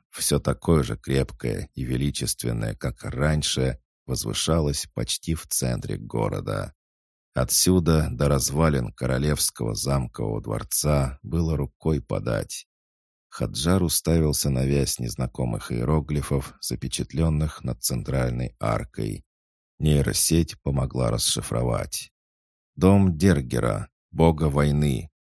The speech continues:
прочёл Хаджар и выругался. Это был первый храм,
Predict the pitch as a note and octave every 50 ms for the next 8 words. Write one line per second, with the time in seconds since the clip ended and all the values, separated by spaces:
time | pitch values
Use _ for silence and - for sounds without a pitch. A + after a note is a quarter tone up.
0 | _ - B1 B1 A#1 - - C2 B1 - - - A1 G1+ G1+ A#1+ C#2 D2 C#2+ C2+
1 | C2+ C#2+ - _ _ _ - C#2 - - B1 C2 B1 B1 A1+ G#1 - B1+ A1+ G#1+
2 | - - - A1 G1+ G1+ - - _ _ _ _ _ _ _ _ _ _ - G2
3 | G2+ - F#2+ F2+ E2 F2+ F#2 F2 D#2 D2+ _ - E2+ E2 C#2+ A#1+ A#1 A1 - -
4 | - D2+ D#2+ E2 D#2 D2 C#2+